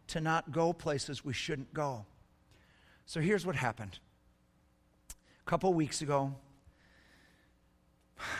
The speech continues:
I guess it's a month now, my daughter got married, Bethany.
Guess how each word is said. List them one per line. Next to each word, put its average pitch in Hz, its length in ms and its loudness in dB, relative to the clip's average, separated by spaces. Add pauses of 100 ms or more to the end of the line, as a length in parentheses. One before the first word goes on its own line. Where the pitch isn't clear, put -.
I 139 60 -8
guess - 240 -2
it's 135 120 -6
a 147 40 -2
month 139 320 0
now, 117 300 -2 (220)
my 123 160 0
daughter 135 300 2
got 113 180 -2
married, 104 340 -4 (140)
Bethany. 113 560 -2